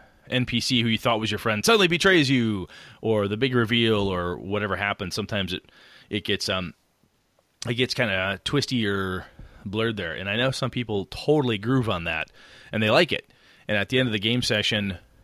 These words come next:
I've had to look at some players and say, "You guys okay?" "No, that was great. Boy, whew, that was tough. Boy, I'm tired after that. That was really exhausting." But yeah, it was really,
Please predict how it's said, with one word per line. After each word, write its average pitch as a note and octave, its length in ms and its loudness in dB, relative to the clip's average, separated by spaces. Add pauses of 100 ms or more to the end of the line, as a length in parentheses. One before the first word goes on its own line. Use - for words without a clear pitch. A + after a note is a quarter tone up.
(260)
I've F#2+ 360 -4
had B2+ 180 2
to B2 60 2
look A#2+ 180 2
at G#2+ 140 0
some - 320 -2
players G#2+ 240 0
and G2+ 80 -10
say, F#2+ 160 -2
"You F#2 160 -2
guys G#3 200 2
okay?" G#3 260 2
"No, F3 220 6
that E3 120 4
was D#3 140 6
great. C#3+ 280 4
Boy, C#3 260 4 (140)
whew, D#4 200 4 (520)
that C3+ 140 4
was A#2 180 2
tough. B2+ 260 4
Boy, B2 200 6
I'm A2+ 160 2
tired A#2 340 2
after G2 260 0
that. G2+ 120 2
That F#2+ 100 2
was G#2+ 160 2
really G#2 160 2
exhausting." F#2+ 460 -2
But E2+ 180 -4
yeah, G#2 180 4
it F#2 40 0
was G2+ 120 -2
really, G#2 280 -2